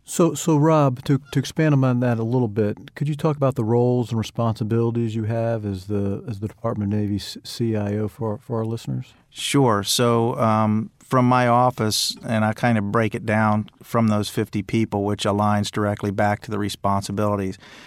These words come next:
Speaker 2: So I have a director for cybersecurity, uh, and that cybersecurity director is focused on the policies associated with cybersecurity and ensuring that we're following those, uh, department-wide.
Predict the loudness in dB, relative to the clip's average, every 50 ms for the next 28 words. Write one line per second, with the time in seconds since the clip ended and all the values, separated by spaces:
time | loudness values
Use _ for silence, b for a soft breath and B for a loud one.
0 | B B B B -4 0 2 4 4 4 4 4 4 4 2 2 0 2 2 2
1 | 2 2 0 -2 -4 -4 -4 -4 -2 0 0 0 0 0 0 -4 -4 -6 -8 -8
2 | -4 -2 0 2 2 2 0 0 -2 -2 -4 -4 -8 B B B B B B B
3 | B B -2 -2 -2 -2 -2 0 0 2 2 2 0 0 2 2 2 0 -2 -6
4 | -4 0 0 2 2 2 0 0 0 0 0 0 0 -2 -2 -2 -2 -2 -2 -2
5 | -2 -2 0 0 -2 -4 -4 -2 0 0 0 0 -2 0 0 2 2 2 2 0
6 | -2 -2 -2 -2 -2 -4 -4 -2 -2 -2 -2 0 0 0 0 0 0 -2 -2 -2
7 | 0 0 0 -2 -2 -4 -6 -6 -4 -2 0 2 2 2 2 0 0 -2 B B
8 | B B B B -4 -2 -2 0 -2 -2 0 0 2 2 2 2 0 -2 -2 -4
9 | -6 -2 0 2 4 4 4 4 2 2 2 2 0 0 0 0 0 0 -2 -2
10 | -4 -6 -4 -4 -4 -4 -6 -12 -20 -20 -12 -8 -8 -8 -2 2 2 2 2 0
11 | -2 -2 0 2 4 4 4 4 2 0 0 -2 -6